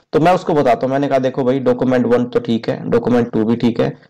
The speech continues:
ये मेरे लिए result नहीं था, मुझे ये भी अच्छा नहीं लगा result, मेरी query से relate नहीं करता, ये भी नहीं करता। तो मैंने क्या किया,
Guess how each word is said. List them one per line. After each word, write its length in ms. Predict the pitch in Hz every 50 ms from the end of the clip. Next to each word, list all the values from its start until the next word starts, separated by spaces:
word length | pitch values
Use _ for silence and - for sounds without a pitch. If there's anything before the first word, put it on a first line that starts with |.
| _ _ -
ये 160 | 135 139 143
मेरे 180 | 135 135 127 123
लिए 160 | 127 127 123
result 320 | 120 117 117 117 113 -
नहीं 160 | - 110 107 110
था, 180 | - 139 139
मुझे 200 | 143 127 120 123
ये 200 | 117 113 117 120
भी 120 | 120 123 120
अच्छा 220 | 117 - - 120
नहीं 120 | 113 113
लगा 160 | 110 107 110 110
result, 340 | 110 107 110 120 127 -
मेरी 160 | 117 110 107 107
query 280 | - - 107 104 107
से 140 | - - 110
relate 240 | 110 110 110 110 113
नहीं 140 | 110 107 110
करता, 260 | - 107 - - 127
ये 220 | 123 113 - 123
भी 100 | 120 247
नहीं 160 | 113 110 107
करता। 340 | - - - - - - - _ _ - - - - - - - -
तो 60 | 131
मैंने 220 | 143 143 151 175
क्या 180 | 170 - 170 160
किया, 300 | 156 151 139 143 156 160